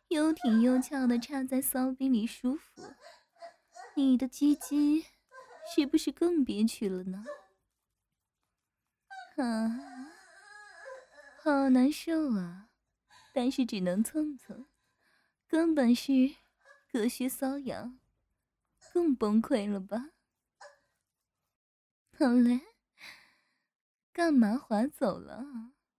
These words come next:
是看不得别人的大鸡巴插进小穴吗？<laughs> 原来是弟弟你的小鸡鸡嫉妒人家的大鸡巴了呀。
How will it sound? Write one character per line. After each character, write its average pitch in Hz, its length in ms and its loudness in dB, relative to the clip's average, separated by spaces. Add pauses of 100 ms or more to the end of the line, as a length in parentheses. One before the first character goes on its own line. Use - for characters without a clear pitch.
(840)
是 320 240 -4
看 311 380 -2
不 277 80 -2
得 254 460 0 (140)
别 226 180 -2
人 247 180 2
的 254 100 -2
大 247 260 -2
鸡 247 240 0
巴 254 420 -2 (320)
插 262 240 -4
进 254 180 0
小 208 240 -2
穴 277 320 -4
吗？ 262 240 -4 (1500)
<laughs> - 1900 -20
原 262 260 6
来 247 540 2 (580)
是 294 300 -2
弟 302 200 2
弟 285 160 0
你 269 180 2
的 220 120 -2
小 185 320 -6
鸡 233 260 -10
鸡 262 400 -4 (640)
嫉 302 240 2
妒 262 200 0
人 214 180 0
家 269 140 -2
的 254 100 0
大 262 240 -2
鸡 262 220 -2
巴 262 180 -12
了 285 280 -8
呀。 170 300 -6